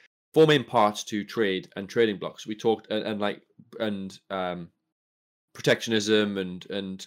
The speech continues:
l-, liberalized trade and what have you, and what prompts free trade and what prompts protected trade.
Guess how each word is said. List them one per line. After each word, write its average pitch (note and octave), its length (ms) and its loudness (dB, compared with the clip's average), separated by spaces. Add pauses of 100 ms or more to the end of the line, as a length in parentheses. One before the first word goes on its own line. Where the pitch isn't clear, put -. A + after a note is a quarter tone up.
l-, G2+ 220 -8
liberalized G2+ 580 0
trade G2+ 260 -2
and F#2 120 -4
what F#2 100 -8
have F#2+ 160 -8
you, F2+ 200 -6
and G2 220 -8
what A#2+ 300 2
prompts G2 480 -4
free A#2+ 320 -4
trade G2 240 -4
and F#2+ 100 -6
what F#2+ 160 -8
prompts F2 300 -12
protected A#2 480 -14
trade. E2 220 -10